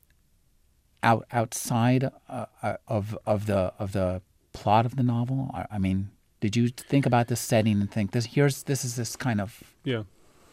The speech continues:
Speaker 1: fantastic setting"?
Speaker 2: Well, there's two, yes. I mean, the short answer is yes. I mean, I thought about the setting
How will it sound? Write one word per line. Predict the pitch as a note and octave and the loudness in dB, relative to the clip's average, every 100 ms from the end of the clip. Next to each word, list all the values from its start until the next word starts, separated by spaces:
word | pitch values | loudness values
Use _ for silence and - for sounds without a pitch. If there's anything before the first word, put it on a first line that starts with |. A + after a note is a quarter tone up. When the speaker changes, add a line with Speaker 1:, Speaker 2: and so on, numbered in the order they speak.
| _ _ A2+ A2 | _ _ -10 -10
Speaker 1:
fantastic | - A#2 A2 - G#2+ - - - | -2 -2 -2 -2 -4 -6 -16 -12
setting"? | - F#2 F#2 - - - - - | -6 -4 -4 -12 -18 -20 -20 -2
Speaker 2:
Well, | G3+ F#3+ | 4 6
there's | F3+ - | 6 4
two, | - | -4
yes. | - E3 F3 A2 - | -4 4 4 4 0
I | C#3 | 2
mean, | C#3 | 2
the | C3+ | 2
short | B2+ G3 G3+ | 4 2 2
answer | E3 C3+ | -2 -2
is | A#2+ | 0
yes. | C3+ A2 A2 - | 0 0 -4 -6
I | C3+ | -2
mean, | B2+ | 0
I | B2+ | 0
thought | A#2+ D#3+ C#3+ | 0 -2 0
about | C3 | -2
the | B2 | -2
setting | - C3 - A#2+ A#2 | -2 -2 0 -2 -4